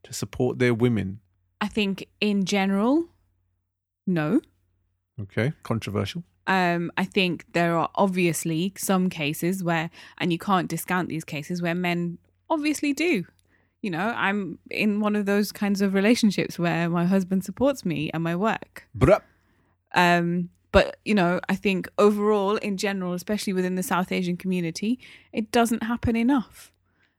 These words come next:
Speaker 2: I think there are expectations of women to not only kind of look after the household and all those traditional values,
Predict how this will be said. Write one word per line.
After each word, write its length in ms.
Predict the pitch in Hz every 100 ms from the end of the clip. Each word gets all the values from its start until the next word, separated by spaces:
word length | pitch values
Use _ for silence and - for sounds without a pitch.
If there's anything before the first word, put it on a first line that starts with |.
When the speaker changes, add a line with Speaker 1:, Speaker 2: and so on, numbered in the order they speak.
| _
Speaker 2:
I 60 | 196
think 420 | - 202 180 - -
there 300 | 180 175 175
are 380 | 170 170 170 170 _ _ -
expectations 840 | 135 - 180 - 202 220 214 208
of 180 | 196 185
women 400 | 185 180 185 214 - _ _ -
to 420 | 226 202 185 185 - - _
not 200 | 214 214 -
only 640 | 214 214 208 190 185 190 - _ _ _ _ -
kind 160 | 208
of 120 | 185 190
look 180 | 226
after 240 | 226 208 -
the 100 | 196
household 840 | 190 208 208 - 190 180 175 185 -
and 440 | 180 175 165 170 - - -
all 160 | 208
those 180 | 202 185
traditional 560 | - 185 214 214 202 175
values, 800 | 190 202 175 135 175 220 -